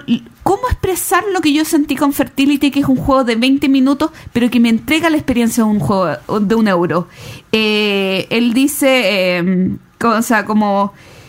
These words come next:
por el tema de juegos de pocas reglas y de no menospreciar los juegos de pocas reglas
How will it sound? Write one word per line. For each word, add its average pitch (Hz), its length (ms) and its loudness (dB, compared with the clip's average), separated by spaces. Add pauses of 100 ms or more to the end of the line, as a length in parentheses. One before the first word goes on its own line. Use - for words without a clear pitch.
(200)
por 226 140 2
el 240 120 -2
tema 262 260 2 (140)
de 226 300 0
juegos 277 300 2
de 277 100 0
pocas 262 320 -2
reglas 277 520 2
y 269 280 2
de 233 320 2
no 269 140 4
menospreciar 285 560 2
los 277 80 0
juegos 269 200 0
de 277 80 2
pocas 262 240 0
reglas 277 440 0